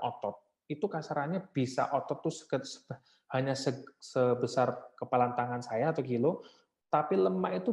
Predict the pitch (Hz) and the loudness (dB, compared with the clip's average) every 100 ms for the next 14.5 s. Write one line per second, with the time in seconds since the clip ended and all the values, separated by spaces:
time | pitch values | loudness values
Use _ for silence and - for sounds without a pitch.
0 | - - 131 - - 147 151 147 120 131 | -4 -4 -4 -2 -2 0 -2 -2 -4 -4
1 | 123 139 139 156 120 110 - - - _ | -2 -2 0 0 0 -2 -4 -8 -18 _
2 | _ _ _ _ _ - 127 123 139 - | _ _ _ _ _ -10 -8 -2 -2 -2
3 | 131 131 131 120 - - 120 120 120 120 | 0 0 0 -2 -2 4 4 4 0 -2
4 | 131 127 139 123 120 - - _ _ _ | -2 0 0 2 -2 -4 -16 _ _ _
5 | _ - 117 113 110 117 190 190 147 143 | _ -6 -2 0 -2 0 0 0 -2 0
6 | 143 139 139 143 - 165 147 143 147 131 | 2 2 0 -2 0 4 6 8 6 6
7 | 131 131 123 123 - - _ _ _ _ | 6 6 6 4 -4 -12 _ _ _ _
8 | _ _ _ _ _ 170 170 156 208 - | _ _ _ _ _ -6 -4 -4 -4 0
9 | - 147 147 151 147 180 185 185 160 160 | 0 0 0 -2 0 0 2 2 4 4
10 | 170 175 135 151 180 160 151 170 156 - | 4 2 4 4 4 2 0 -2 -4 -4
11 | 156 147 160 147 127 131 131 - 143 143 | -6 -4 0 0 2 0 0 0 0 0
12 | 143 139 - 123 123 180 - 202 - - | -6 -6 -4 0 0 0 2 0 0 -16
13 | _ _ - 143 165 175 170 165 180 180 | _ _ -4 -2 0 0 2 2 2 2
14 | 131 117 117 - | 2 2 -2 -4